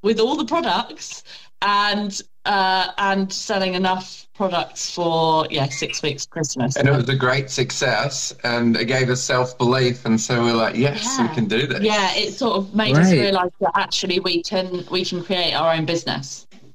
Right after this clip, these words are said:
Speaker 1: and,
Speaker 3: Okay.
Speaker 1: and sell things and make money.
Speaker 3: Okay. Great. Well done. Amazing. Uh, few people ever get to experience that. So you executed on, on an idea. So there's, the first thing is you were discontent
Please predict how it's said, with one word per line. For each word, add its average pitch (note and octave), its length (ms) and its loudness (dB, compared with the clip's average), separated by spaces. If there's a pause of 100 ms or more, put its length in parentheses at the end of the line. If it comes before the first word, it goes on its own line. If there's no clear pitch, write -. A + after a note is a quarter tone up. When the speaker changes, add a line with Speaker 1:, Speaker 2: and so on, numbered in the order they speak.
(120)
Speaker 1:
and, E3+ 240 0
Speaker 3:
Okay. B2+ 260 2
Speaker 1:
and G3+ 80 0
sell G3+ 220 0
things D#3 520 -10
and D#3+ 200 -2
make E3 260 -4
money. D3 400 -4
Speaker 3:
Okay. G#2 300 0 (920)
Great. C#3 320 2 (500)
Well C3+ 200 2
done. B2+ 340 0 (520)
Amazing. A#2+ 600 2 (520)
Uh, A#2+ 300 0 (180)
few D#3+ 160 4
people D#3 260 2
ever C3+ 160 0
get B2+ 180 -2
to - 80 -4
experience C3 520 -2
that. A2+ 260 -2
So - 140 -4
you B2 160 2
executed C3+ 480 -2
on, B2 320 0 (160)
on B2 100 0
an A#2+ 100 2
idea. A2+ 320 2
So C3 220 2 (600)
there's, C3+ 220 2
the B2+ 80 0
first A3 320 2
thing F3+ 160 4
is D3+ 120 4
you C#3+ 60 6
were B2+ 60 4
discontent A#2+ 680 0